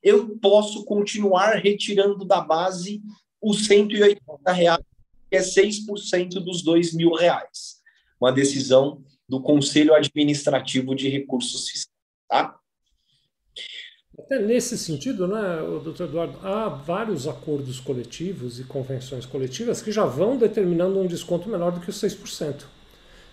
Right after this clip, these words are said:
Speaker 2: E aí, então, tem
Speaker 1: Exatamente.
Speaker 2: até previsão nas, nos acordos, eh, sindicais e trabalhistas pra descontos a menor, eventualmente, né?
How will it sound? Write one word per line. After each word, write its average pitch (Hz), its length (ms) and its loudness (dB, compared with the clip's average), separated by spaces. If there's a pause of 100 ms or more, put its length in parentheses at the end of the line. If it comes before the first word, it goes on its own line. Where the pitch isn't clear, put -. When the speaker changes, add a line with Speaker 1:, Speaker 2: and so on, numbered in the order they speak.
(200)
Speaker 2:
E 160 120 -8
aí, 151 440 0
então, 165 280 6
tem 185 120 2
Speaker 1:
Exatamente. - 20 2
Speaker 2:
até 220 160 0
previsão 226 1200 -2
nas, 202 300 -2
nos 214 180 2
acordos, 214 540 2 (200)
eh, 151 140 -2
sindicais 151 640 -4
e 147 60 -4
trabalhistas 156 680 -4
pra 220 200 -6
descontos 185 440 -6
a 208 60 0
menor, 165 500 -2
eventualmente, 135 680 -8
né? 139 80 -16